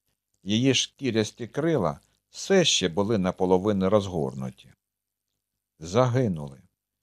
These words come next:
Усі загинули", — прокричала вона. Загибель цілого світу дзвеніла у цих словах.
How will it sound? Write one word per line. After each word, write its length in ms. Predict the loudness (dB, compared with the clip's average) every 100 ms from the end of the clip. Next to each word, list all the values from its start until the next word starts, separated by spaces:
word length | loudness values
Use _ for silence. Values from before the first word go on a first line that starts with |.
| _ _ _ -6
Усі 440 | -6 -2 0 0
загинули", — 720 | 2 0 2 -2 -2 -8 -12 -16
прокричала 680 | -10 -4 -4 0 0 2 0
вона. 420 | -2 -4 -8 -14 _ _ _ _ _
Загибель 640 | 4 6 6 4 4 -2
цілого 540 | -2 -6 2 2 2 0
світу 460 | -4 -6 -4 -6
дзвеніла 520 | -6 -2 0 2 2 0
у 220 | -2 -14
цих 320 | -12 -10 -10
словах. 580 | -8 -6 -6 -6 -12